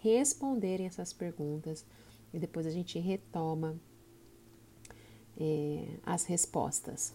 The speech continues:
tá bom? Então dá uma pausa. Bom, vamos voltar. Espero que vocês tenham dado a pausa. É super importante pra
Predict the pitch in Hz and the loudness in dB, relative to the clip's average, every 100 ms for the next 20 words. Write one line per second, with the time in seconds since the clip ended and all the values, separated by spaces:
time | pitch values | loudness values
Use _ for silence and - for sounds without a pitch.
0 | - 147 170 202 247 202 185 185 190 214 | -4 2 6 6 6 2 4 4 4 4
1 | - - - - - - - - - - | 2 0 -2 -10 -16 -20 -20 -20 -20 -20
2 | - - - - - - - 165 156 165 | -20 -16 -14 -12 -12 -10 6 8 8 8
3 | 185 190 190 185 - 202 208 262 247 240 | 8 10 10 8 6 6 8 8 6 8
4 | 220 - 214 214 220 226 - 220 208 202 | 6 6 6 10 12 12 10 10 10 10
5 | 190 185 196 - 170 160 165 175 185 180 | 10 10 8 6 6 8 8 6 4 0
6 | - 202 202 196 196 190 - 175 - - | 2 4 4 4 4 4 0 0 -2 0
7 | 185 180 | 2 2